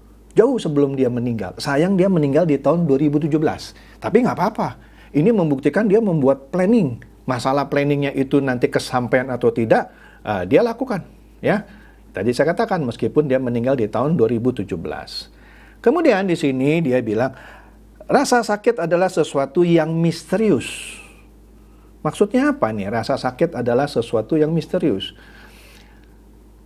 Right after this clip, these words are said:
Nah, dia percaya misalnya kalau Anda sakit, tidak melulu semuanya harus dengan obat. Misalnya Anda bisa ngajak anak Anda yang sedang sakit gigi, eh, be-, bercanda gitu ya,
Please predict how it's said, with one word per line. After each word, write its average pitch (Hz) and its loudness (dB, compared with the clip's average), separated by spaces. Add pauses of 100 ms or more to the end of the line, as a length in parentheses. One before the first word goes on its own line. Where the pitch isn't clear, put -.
(120)
Nah, 147 0 (1040)
dia 294 2
percaya 226 2
misalnya 180 -2
kalau 180 0
Anda 165 2
sakit, 240 -2
tidak 175 2
melulu 170 4
semuanya 151 0
harus 156 0
dengan 143 -2
obat. 151 0 (880)
Misalnya 143 0
Anda 139 0
bisa 151 0
ngajak 143 0
anak 127 -4
Anda 143 0
yang 156 -2
sedang 127 -2
sakit 120 -4
gigi, 147 0 (380)
eh, 123 0
be-, 131 0
bercanda 156 0
gitu 135 -2
ya, 151 0